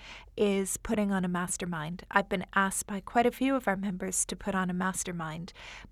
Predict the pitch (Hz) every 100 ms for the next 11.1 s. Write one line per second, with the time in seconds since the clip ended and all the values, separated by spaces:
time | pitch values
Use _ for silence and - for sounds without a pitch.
0 | - 196 185 - - - - - - -
1 | - - - - 208 208 202 - - 220
2 | 202 202 208 220 - 214 208 - - -
3 | - 202 185 175 185 180 175 - - 175
4 | 175 - - 165 170 - - - 196 170
5 | - 185 185 175 - 170 165 - - 180
6 | 180 180 - 175 160 160 165 - - -
7 | - - - - 190 185 180 - - 208
8 | - 190 190 - - - 175 - - -
9 | - - - 180 180 196 285 233 185 180
10 | - 190 185 175 - 175 - 180 175 175